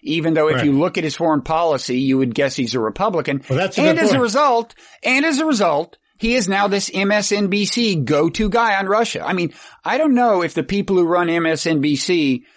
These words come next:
Speaker 1: just don't know enough about foreign policy to know what a progressive foreign policy would be. They supposedly, after all, progressives are their constituency,
Speaker 2: Right.
Speaker 1: or they're, the higher ups actually want,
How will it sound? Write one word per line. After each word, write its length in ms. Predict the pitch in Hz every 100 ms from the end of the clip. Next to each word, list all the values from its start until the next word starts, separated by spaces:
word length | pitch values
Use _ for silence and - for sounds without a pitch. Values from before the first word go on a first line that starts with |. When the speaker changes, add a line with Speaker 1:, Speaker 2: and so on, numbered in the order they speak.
| _ _
Speaker 1:
just 260 | 185 147 135
don't 300 | 180 196 175
know 240 | 180 165
enough 240 | 165 160
about 260 | 165 160 156
foreign 240 | - 160 147
policy 500 | 170 160 160 - 151
to 160 | -
know 560 | 160 143 175 165 151 143 - _
what 380 | - 131 165 160 _
a 100 | 156
progressive 580 | 139 151 131 160 - 156
foreign 300 | 160 151 143
policy 460 | 156 147 143 -
would 240 | 127 131 107
be. 440 | 135 156 233 262 -
They 280 | 135 151 151
supposedly, 720 | - 139 190 165 156 139 139
after 280 | 135 131
all, 120 | 127 143
progressives 540 | 147 131 139 147 127
are 60 | 139
their 160 | 135
constituency, 640 | 139 123 175 180 151 131 127
Speaker 2:
Right. 160 | 104 - -
Speaker 1:
or 360 | 254 311 269 196
they're, 200 | 196 190
the 160 | 180 180
higher 280 | 208 208
ups 180 | 190 - -
actually 500 | 180 185 - 175 151
want, 640 | 127 160 185 143 -